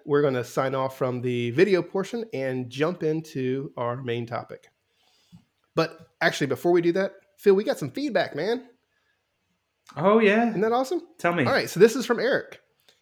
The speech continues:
Speaker 1: And he says, "I've enjoyed the Fuel podcast," he meant to say Travel Boom, but I forgive you, "podcast for many years now and enjoy the ideas and commentary from you and your colleagues, which is why I made a point to revisit the blog post on high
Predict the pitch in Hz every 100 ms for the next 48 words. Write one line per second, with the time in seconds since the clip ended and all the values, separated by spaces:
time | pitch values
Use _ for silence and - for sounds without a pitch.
0 | _ 156 151 147 240 185 143 - 254 294
1 | 220 170 185 143 135 127 120 170 165 156
2 | 113 - 113 131 - _ - 135 120 117
3 | 135 107 - 101 101 107 113 110 - 110
4 | 104 104 120 _ - _ _ _ _ _
5 | - 151 143 135 - 156 185 262 202 185
6 | 131 135 113 - 147 135 131 170 156 117
7 | 143 139 147 156 147 - 180 151 120 110
8 | 139 151 - 139 127 120 123 135 143 170
9 | 208 240 143 98 - _ _ _ - 165
10 | 143 143 160 165 151 151 - 139 127 -
11 | 113 143 185 190 185 190 160 135 120 117
12 | 123 - 120 110 - - 120 - 139 143